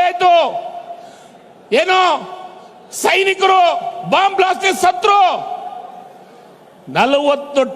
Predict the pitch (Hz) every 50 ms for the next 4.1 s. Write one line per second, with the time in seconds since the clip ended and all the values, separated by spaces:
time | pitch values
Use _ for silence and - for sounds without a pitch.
0 | - - 554 - 403 415 440 440 415 381 233 196 - - - - - - - -
1 | - - - - - - - - - - 139 165 226 269 277 269 277 269 262 254
2 | 247 262 254 262 269 277 330 427 453 440 359 - - - - - 180 185 202 208
3 | 202 208 233 254 254 254 240 247 240 214 226 226 233 226 240 233 220 220 220 220
4 | 220